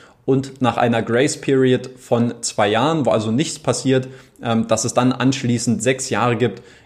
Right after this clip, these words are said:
in denen der polnische Kreditgeber Zeit hat, die ausstehenden Forderungen zurückzubezahlen.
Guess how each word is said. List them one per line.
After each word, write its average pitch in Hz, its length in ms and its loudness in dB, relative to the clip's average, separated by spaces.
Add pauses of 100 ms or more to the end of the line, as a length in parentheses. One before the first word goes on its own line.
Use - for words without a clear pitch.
in 110 140 0
denen 117 180 2
der 113 80 2
polnische 117 420 0
Kreditgeber 110 600 -2
Zeit 101 360 -2
hat, - 220 -2 (300)
die 117 120 -2
ausstehenden 113 640 0
Forderungen 107 600 0 (380)
zurückzubezahlen. 117 960 -2